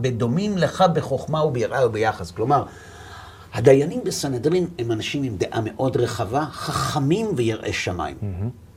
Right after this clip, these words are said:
Speaker 1: אבל לא כולם דיינים בסנהדרין.
Speaker 2: כן.
Speaker 1: מה לגבי בית דין, אה, רגיל?
Speaker 2: קטן, כן.
Speaker 1: בית דין של שלושה. אף על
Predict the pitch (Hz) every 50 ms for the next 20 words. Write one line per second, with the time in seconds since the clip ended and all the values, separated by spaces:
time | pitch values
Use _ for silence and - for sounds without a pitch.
0 | - - - - - - - - - - - - - - - - - - - -
1 | - - - - - - - 95 92 107 151 175 165 147 131 131 127 135 - -
2 | - - - - - - - - - - - - - - 131 156 180 - - 202
3 | 175 143 127 120 107 113 101 90 87 110 120 117 98 - - 92 90 90 92 87
4 | 131 - - - - - - - - 98 90 113 131 151 156 143 120 120 120 113
5 | 135 135 131 117 110 120 117 110 120 123 123 120 120 117 117 113 107 104 98 95
6 | 90 87 90 110 117 123 - 127 110 87 82 - - - 92 - - - - -
7 | - - - - - - - - - - - - - 285 294 214 170 254 262 233
8 | 180 - 202 180 160 - - 160 170 - - - 117 - - - - - - -
9 | - - - - - - - - - - - - - - - 320 320 - - -
10 | - 175